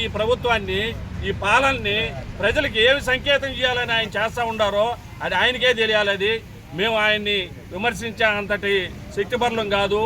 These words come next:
ఒక సామాన్య ప్రజలుగా మా మనోవేదనని మీడియా ద్వారా వ్యక్తపరుచుకుంటున్నాము.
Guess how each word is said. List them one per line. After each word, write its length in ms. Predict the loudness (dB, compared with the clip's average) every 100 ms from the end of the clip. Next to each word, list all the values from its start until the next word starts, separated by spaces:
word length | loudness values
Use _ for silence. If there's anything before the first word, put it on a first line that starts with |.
| -2
ఒక 100 | -4
సామాన్య 560 | -4 0 2 4 2 2
ప్రజలుగా 680 | 0 0 2 4 6 4 2 -6 -12 -6
మా 180 | -2 0
మనోవేదనని 920 | 0 2 4 4 2 0 0 0 -2 -4 -10 -12 -4
మీడియా 280 | 0 2 2
ద్వారా 240 | 2 2
వ్యక్తపరుచుకుంటున్నాము. 1040 | 0 -2 -4 -6 -4 -4 -2 0 0 -2